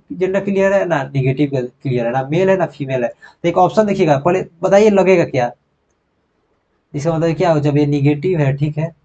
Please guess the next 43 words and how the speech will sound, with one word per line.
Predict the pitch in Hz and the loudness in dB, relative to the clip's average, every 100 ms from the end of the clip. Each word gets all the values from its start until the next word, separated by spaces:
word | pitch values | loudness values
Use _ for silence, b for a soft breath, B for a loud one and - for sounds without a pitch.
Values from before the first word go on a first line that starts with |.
| _ _ _ - | _ _ _ -4
यहाँ | 143 139 156 | 0 2 2
भी | 165 | 2
देख | 165 | 0
लीजिए, | 151 147 147 147 151 | 0 0 -2 -4 -2
ये | 147 | 0
इसका | 143 143 156 - - _ - | 0 -2 -4 -4 -8 _ -4
क्या | 180 | 0
है, | 151 120 - _ _ _ _ _ _ _ _ _ _ _ - | 0 -2 -8 _ _ _ _ _ _ _ _ _ _ _ 2
क्या | 190 | 4
है | 180 | 4
ये | |
बताइए, | 170 170 185 202 - _ _ _ _ | 2 2 0 -2 -10 _ _ _ _
ये | 151 | 0
जो | 143 156 147 | 0 0 -2
मान | 151 160 | -2 -2
लीजिए | 165 147 | 0 0
ये | 139 139 143 143 - _ | 2 2 0 -2 -8 _
अगर | 147 139 143 | -2 0 2
ये | 139 131 | 2 0
क्यू | 135 160 | 0 -2
की | 156 156 135 156 165 _ _ _ _ _ _ | 0 0 0 -2 -6 _ _ _ _ _ _
माँ | 143 151 | -2 0
की | 156 160 | 0 0
माँ | 160 | 0
है, | 156 | 0
मतलब | 147 143 151 | 0 0 -2
वो | |
पी | 143 165 | 0 -2
की | 165 175 | -2 -2
भी | 165 | 0
माँ | 160 | 0
होगी, | 151 147 | 0 2
क्या | 156 | 0
कि | 147 | 2
दोनों | 147 147 147 | 2 0 0
बहन | 143 143 | 0 0
है, | 135 143 | 0 -2
तो | 143 | -4
इसका | 139 160 | -4 -4
मतलब | 156 151 143 | -4 -4 -4
ये | |
क्या | 143 170 | -2 0
है, | 143 | 0